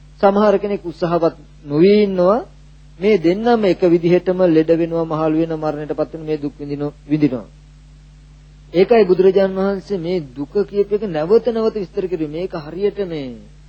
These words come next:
අර කතාවක් කියන්නේ ගිරේට අහුවෙච්ච පුවක් ගෙඩිය කියලා. පුවක් ගෙඩියට ඒ පැත්තට යන්නත් බෑ, මේ පැත්තට යන්නත් ගිහලා බේරෙන්න පුළුවන් කමක් නෑ. දුක කියන එක උපන්නොත් දුකේ ඒ පැත්තෙන්වත් මේ පැත්තෙන්වත් දෙකෙන් එක පැත්තකින්වත් බේරෙන්න පුළුවන් කමක්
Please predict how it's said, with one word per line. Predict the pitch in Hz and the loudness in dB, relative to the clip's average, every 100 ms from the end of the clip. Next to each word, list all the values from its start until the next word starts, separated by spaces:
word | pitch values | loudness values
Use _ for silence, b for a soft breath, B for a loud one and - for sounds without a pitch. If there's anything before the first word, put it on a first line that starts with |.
| - - - - | -20 -20 -20 -14
අර | 131 131 - - | -8 -6 -8 -16
කතාවක් | - - 165 156 | -16 -4 -2 -2
කියන්නේ | 175 160 139 120 - - - - - - - - | -4 -6 -8 -18 -20 -20 -20 -20 -20 -20 -20 -6
ගිරේට | 147 170 185 180 | 2 4 4 4
අහුවෙච්ච | 180 165 185 170 | 2 4 2 2
පුවක් | 147 156 185 | 0 4 4
ගෙඩිය | 190 190 190 | 4 4 4
කියලා. | 196 185 170 - - - - - - - - - - | 4 2 -2 -12 -20 -20 -20 -20 -20 -20 -20 -20 0
පුවක් | 175 190 | 2 4
ගෙඩියට | 180 175 190 175 | 4 4 4 4
ඒ | 156 170 | 2 4
පැත්තට | 185 190 185 | 2 2 2
යන්නත් | 190 190 196 | 2 4 0
බෑ, | 180 214 | 2 0
මේ | 175 180 | 2 2
පැත්තට | 180 175 | 0 2
යන්නත් | 185 180 180 | 2 4 2
ගිහලා | 165 185 165 | 2 2 4
බේරෙන්න | 180 175 | 4 4
පුළුවන් | 175 180 170 | 2 2 2
කමක් | 175 180 262 - - - - - - | 2 2 2 -2 -20 -20 -20 -20 -20
නෑ. | 131 117 - b b - - | -20 -20 -20 b b -20 -6
දුක | 135 175 233 | 0 4 4
කියන | 226 247 233 | 4 2 4
එක | 202 | 4
උපන්නොත් | 165 208 214 240 180 | 2 4 2 2 2
දුකේ | 180 226 202 | 0 4 6
ඒ | 170 | 6
පැත්තෙන්වත් | 180 220 - 240 233 247 185 | 4 0 2 0 2 0 2
මේ | 190 | 0
පැත්තෙන්වත් | 196 202 - 226 240 | 0 -4 -2 -2 -2
දෙකෙන් | 190 190 233 | 0 0 0
එක | 202 | 0
පැත්තකින්වත් | 208 220 226 233 247 | 0 0 0 2 2
බේරෙන්න | 196 214 226 | 4 4 4
පුළුවන් | 226 240 240 | 2 4 4
කමක් | 233 254 | 4 2